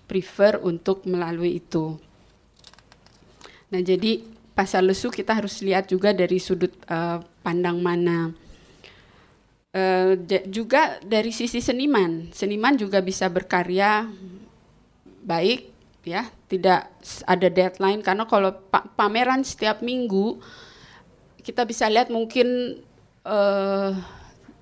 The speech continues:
da-, kalau pa-, pasar sedang ramai, seniman tuh juga harus ada target gitu. Misalnya pameran, ruang besar, harus menghasilkan karya lima belas, dua puluh, kurator juga mungkin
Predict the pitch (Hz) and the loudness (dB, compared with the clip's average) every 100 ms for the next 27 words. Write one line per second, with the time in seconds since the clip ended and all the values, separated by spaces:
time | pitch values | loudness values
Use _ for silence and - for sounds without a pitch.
0 | _ _ _ _ _ _ - 190 190 - | _ _ _ _ _ _ -18 -4 -2 -2
1 | 92 - 196 190 - - 160 - 196 214 | -4 0 2 0 -4 -10 -6 -4 -2 -2
2 | 196 214 202 202 202 214 226 226 208 220 | -2 -2 -2 2 0 0 -4 -4 -2 -2
3 | 233 262 254 202 185 175 185 - - - | -2 -2 -2 -2 -2 0 2 0 -4 -20
4 | - - - - - - _ _ _ _ | -20 -20 -20 -20 -20 -20 _ _ _ _
5 | _ _ - 220 208 220 220 - - - | _ _ -6 0 2 2 0 -4 -8 -2
6 | 208 196 208 196 202 196 196 196 214 208 | -2 2 2 4 4 2 2 2 0 2
7 | 196 220 - 180 175 175 175 185 196 226 | 2 2 2 -2 0 -2 -2 0 0 2
8 | 233 233 233 233 247 247 180 175 190 202 | 0 2 2 2 2 -2 0 0 0 -2
9 | - 233 233 233 - 196 - - 196 190 | 0 2 2 -2 -6 -6 -8 -8 -4 -2
10 | 185 - 180 185 190 190 185 202 202 180 | -4 -2 0 0 -2 -2 -4 -2 -2 -2
11 | 175 208 233 254 247 - 180 175 175 233 | -2 0 2 0 -4 -6 -2 -2 0 -2
12 | 247 240 185 170 214 202 175 175 180 180 | -2 -2 -4 -2 -4 -4 -4 -4 -6 -4
13 | 208 233 | -2 -4